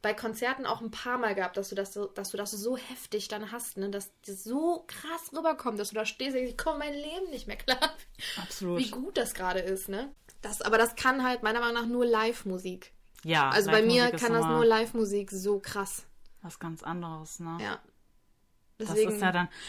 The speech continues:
Speaker 2: du hast da ja dann noch mehr Reize.
Speaker 1: Ja.
Speaker 2: Erstmal auch die Stimmung allgemein, dann in der Arena, Halle, wo auch immer man ist.
Speaker 1: Ja.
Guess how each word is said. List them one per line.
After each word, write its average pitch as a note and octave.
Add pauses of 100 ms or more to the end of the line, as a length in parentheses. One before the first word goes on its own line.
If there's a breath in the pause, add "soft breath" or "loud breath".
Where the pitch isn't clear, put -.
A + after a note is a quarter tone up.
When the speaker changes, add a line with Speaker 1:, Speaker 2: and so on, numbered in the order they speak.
(120)
Speaker 2:
du F#3
hast F#3+
da G3+
ja F#3
dann F#3
noch A3+
mehr C#3
Reize. C3
Speaker 1:
Ja. G#3
Speaker 2:
Erstmal F#3 (240)
auch E3+
die F3
Stimmung G#3
allgemein, F3 (580 soft breath)
dann F3
in F3
der D#3+
Arena, F3+
Halle, F3
wo E3+
auch D#3+
immer E3
man E3
ist. -
Speaker 1:
Ja. G#3+